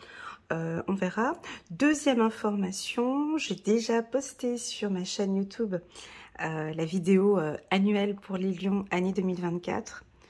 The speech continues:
Euh, une vidéo que j'ai, enfin pour moi, hein, où j'ai pris, euh, plus de temps à la faire. Euh, je l'ai trouvée très intéressante, elle est pertinente. Euh,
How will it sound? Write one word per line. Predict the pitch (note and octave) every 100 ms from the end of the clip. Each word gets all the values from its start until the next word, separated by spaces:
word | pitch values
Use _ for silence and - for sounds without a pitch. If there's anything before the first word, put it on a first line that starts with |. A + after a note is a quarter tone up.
| - - - - -
Euh, | F3 F3+ E3+ E3+
une | G3
vidéo | F#3+ F3+ G3+
que | G3+
j'ai, | F3 E3+ E3 C#3+
enfin | - E3 D#3 D#3
pour | - F3
moi, | F#3+ G#3
hein, | E3+ F3 F#3+
où | F#3
j'ai | E3+ F3
pris, | - - G3
euh, | D#3+
plus | D#3 - A3+
de | F#3
temps | E3+ - F3+ -
à | E3
la | D#3
faire. | - - G3+ G3+ G#3 G#3 - - - - -
Euh, | E3 E3 E3 E3 D#3+ D#3+ - -
je | E3+
l'ai | D#3
trouvée | - D3+
très | D#3+ - A3+
intéressante, | G#3+ G#3+ G3 F#3+ - G3+ G3+ G3+ G#3 G3+ - - -
elle | F3
est | E3+
pertinente. | A3+ A3 - A3 G3+ G#3 G#3+ - F3 F3 - - - -
Euh, | F3 F3+ E3+ F3 E3 D#3+ -